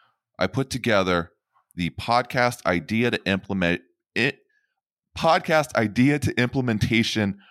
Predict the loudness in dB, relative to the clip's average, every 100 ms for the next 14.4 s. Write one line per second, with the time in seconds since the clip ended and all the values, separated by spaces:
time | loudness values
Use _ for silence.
0 | _ -12 -6 0 2 2 0 -2 -6 _
1 | _ _ 0 0 -2 -4 0 2 4 2
2 | 0 0 -2 0 0 0 -4 -4 0 2
3 | 2 2 -2 -10 _ _ -10 -2 -2 0
4 | 0 2 0 0 -2 0 0 0 0 0
5 | 0 0 0 0 -8 _ _ -6 0 0
6 | 0 2 2 2 0 2 2 -2 -14 -20
7 | _ _ -2 -2 0 4 4 4 2 2
8 | 4 2 2 2 2 0 0 0 0 0
9 | 0 0 2 2 2 0 2 0 0 0
10 | 0 2 -2 0 -2 0 0 -2 -6 -4
11 | -4 -4 -6 _ _ _ _ _ _ _
12 | _ -2 -2 -6 -4 -4 -2 0 0 -2
13 | -4 -2 -2 -4 -4 -2 0 0 -2 -4
14 | -2 -4 -6